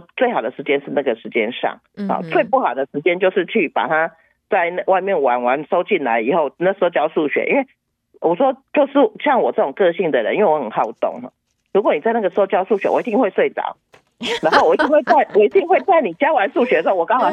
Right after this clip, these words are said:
Speaker 1: 醒来，
Speaker 2: 嗯哼。
Speaker 1: 一睡得很好就会醒来的。
Speaker 2: 嗯哼。
Speaker 1: 那你知道，那我就要睡一年以后，我那个数学根本没有学过啊。
Speaker 2: 嗯。
Speaker 1: 对不对？哈，我就说，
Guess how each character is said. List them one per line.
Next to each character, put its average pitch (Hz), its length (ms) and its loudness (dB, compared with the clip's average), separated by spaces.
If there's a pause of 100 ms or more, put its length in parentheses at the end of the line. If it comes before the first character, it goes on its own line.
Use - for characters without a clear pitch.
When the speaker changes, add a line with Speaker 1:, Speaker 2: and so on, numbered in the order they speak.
Speaker 1:
醒 156 220 -2
来， 113 140 -2
Speaker 2:
嗯 - 20 -4
哼。 - 60 -2
Speaker 1:
一 220 100 -4
睡 196 140 2
得 - 120 2
很 208 120 -2
好 156 80 2
就 170 80 2
会 185 100 2
醒 117 320 -4
来 98 200 -4
的。 139 220 -2
Speaker 2:
嗯 269 200 -12
哼。 - 20 -16
Speaker 1:
那 277 140 2
你 220 80 -2
知 175 100 -2
道， 254 160 2
那 262 160 0
我 156 100 2
就 262 120 0
要 233 200 2
睡 226 200 2
一 247 80 -2
年 135 260 0
以 151 80 -2
后， 190 140 2
我 151 100 2
那 226 80 -2
个 294 80 -4
数 370 180 0
学 190 140 0
根 277 140 0
本 220 120 0
没 196 80 -2
有 190 120 2
学 160 220 -2
过 254 280 4
啊。 190 240 0 (400)
Speaker 2:
嗯。 190 300 -12 (180)
Speaker 1:
对 285 80 0
不 247 60 -2
对？ 254 80 6 (160)
哈， 175 240 -2 (160)
我 160 80 0
就 220 160 0
说， 240 240 -2